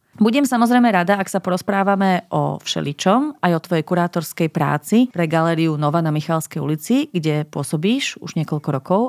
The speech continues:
a ktorú vedieš napríklad. Ale mojou hlavnou motiváciou k pozvaniu do nášho podcastu je tvoja nová kniha, médium zbierka s podtitulom Zbieranie a uchovávanie vo výtvarnom umení na Slovensku po roku tisíc deväťsto osemdesiat deväť.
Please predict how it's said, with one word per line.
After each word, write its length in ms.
a 80
ktorú 240
vedieš 640
napríklad. 560
Ale 160
mojou 160
hlavnou 400
motiváciou 720
k 80
pozvaniu 560
do 80
nášho 320
podcastu 800
je 80
tvoja 320
nová 560
kniha, 640
médium 480
zbierka 640
s 80
podtitulom 640
Zbieranie 640
a 160
uchovávanie 800
vo 80
výtvarnom 480
umení 320
na 80
Slovensku 560
po 160
roku 240
tisíc 320
deväťsto 640
osemdesiat 720
deväť. 480